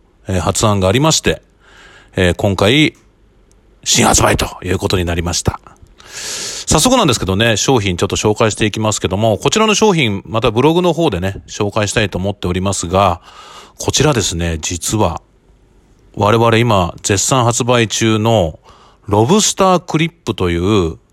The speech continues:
えー、ビーズ、ビーズを使ったマスクホルダーの、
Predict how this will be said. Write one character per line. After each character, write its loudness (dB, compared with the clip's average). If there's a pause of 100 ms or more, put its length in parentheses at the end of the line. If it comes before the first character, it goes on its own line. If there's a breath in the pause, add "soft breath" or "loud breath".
(120)
え -2
ー、 -8
ビ -2
ー -4 (400)
ズ、 -14 (800)
ビ 2
ー 0
ズ 2
を 2
使 0
っ 0 (140)
た 2
マ 0
ス -4
ク 0
ホ 2
ル 2
ダ 2
ー -
の、 0